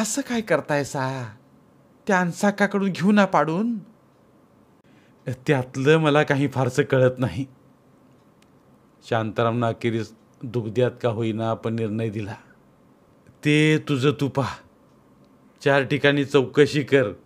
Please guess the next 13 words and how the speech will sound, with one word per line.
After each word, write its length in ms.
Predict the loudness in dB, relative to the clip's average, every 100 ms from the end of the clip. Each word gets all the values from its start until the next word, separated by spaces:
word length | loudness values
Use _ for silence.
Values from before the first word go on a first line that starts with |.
| _ _ _
आणि 100 | -4
मगच 300 | 0 4 4
जे 160 | 4 2
काय 180 | 4 2
करायचं 360 | 4 4 4 0
ते 60 | 0
करून 280 | 0 0
घे." 340 | -2 -2 -4 -4 -20 _ _ _ _ _ _ _ _ _ _ _ _ _ _ _ _ _ _ -6
जनीच्या 440 | -2 0 0 -2
मनावरचं 580 | -2 -2 -2 -4 -4 -4
निम्म 320 | -2 -2 -4 -2
ओझं 260 | -4 -2
उतरलं. 500 | -2 -2 -4 -6 -6